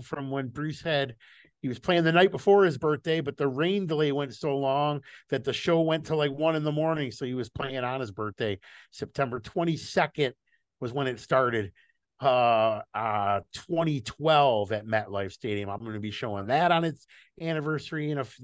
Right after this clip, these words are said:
by the time this, you know, we record, we're recording this, it's September fourteenth. By the time I get it up on the platforms, it's probably gonna be, like, the nineteenth or twentieth. It's gonna be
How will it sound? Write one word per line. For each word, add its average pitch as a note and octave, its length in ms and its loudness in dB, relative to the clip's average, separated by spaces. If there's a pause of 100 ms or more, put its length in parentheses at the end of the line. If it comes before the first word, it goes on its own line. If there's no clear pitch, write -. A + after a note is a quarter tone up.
(520)
by C3+ 80 2
the C3+ 80 0
time G3 300 4
this, - 380 2 (720)
you D3+ 60 -4
know, C#3 100 0
we F3+ 140 0
record, G3 540 4
we're F3 100 2
recording F3+ 420 0
this, E3+ 200 -2
it's C#3 160 -12
September D3+ 360 -2
fourteenth. C3+ 640 -4 (300)
By B2 80 0
the A#2+ 80 -2
time D#3 240 0
I D3 80 4
get C#3+ 200 2
it C3+ 80 0
up C#3 160 0
on C3 120 -2
the A#2+ 80 -4
platforms, B2 640 -2
it's G2+ 80 -10
probably A#2 280 0
gonna A#2+ 160 -6
be, A#2 140 -4
like, G#2+ 180 -4
the B2 80 -8
nineteenth A2 600 -8
or A2 60 -10
twentieth. A#2 480 -8
It's - 120 -16
gonna A2 160 -12
be G#2 160 -10